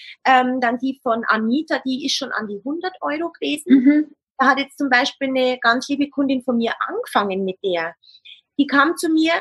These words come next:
Speaker 1: mit der Diagnose Lipödem, aber ihr Arzt hat gesagt, sie muss erst entstaut werden, was ja auch total richtig ist.
Speaker 2: Mhm.
Speaker 1: Aber sie wollte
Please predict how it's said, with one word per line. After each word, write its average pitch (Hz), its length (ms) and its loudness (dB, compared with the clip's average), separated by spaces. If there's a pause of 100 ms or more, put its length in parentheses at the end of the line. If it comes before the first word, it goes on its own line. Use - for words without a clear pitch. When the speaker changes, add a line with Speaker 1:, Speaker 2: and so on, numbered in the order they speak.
(160)
Speaker 1:
mit 285 200 0
der 262 80 4
Diagnose 254 500 0
Lipödem, 294 580 -2
aber 247 260 0
ihr 240 160 -2
Arzt - 320 -2
hat 294 100 -2
gesagt, - 240 -6
sie 262 100 -2
muss 233 220 -2
erst 190 280 -6
entstaut 170 440 -6
werden, 160 240 -8 (140)
was 190 160 -12
ja 214 120 -8
auch - 100 -8
total 175 320 -6
richtig 220 360 -8
ist. 269 320 -8 (120)
Speaker 2:
Mhm. 226 260 6
Speaker 1:
Aber 262 240 4
sie 240 180 -12
wollte 254 300 0